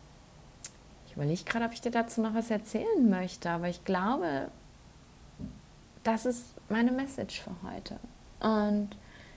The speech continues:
ich glaube, wenn ich jetzt noch weiter schnattern würde, wird sie eher unrund machen.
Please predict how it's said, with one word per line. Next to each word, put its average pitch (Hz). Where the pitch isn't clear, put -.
ich 196
glaube, 190
wenn 196
ich 190
jetzt 185
noch 185
weiter 190
schnattern 247
würde, 254
wird 190
sie 175
eher 165
unrund 240
machen. 277